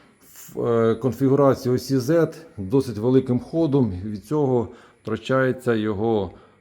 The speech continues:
точність і жорсткість при переміщенні по осі Z.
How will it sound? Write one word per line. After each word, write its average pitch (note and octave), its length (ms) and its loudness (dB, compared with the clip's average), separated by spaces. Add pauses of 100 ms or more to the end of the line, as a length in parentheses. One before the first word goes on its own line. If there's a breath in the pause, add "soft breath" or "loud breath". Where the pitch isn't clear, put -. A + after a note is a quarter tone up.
(200)
точність C3+ 580 -4
і A#2 100 -6
жорсткість A#2+ 720 -6 (180)
при B2+ 200 -2
переміщенні G#2+ 680 -2
по G2 180 -6
осі G2 340 -4
Z. E2 280 -4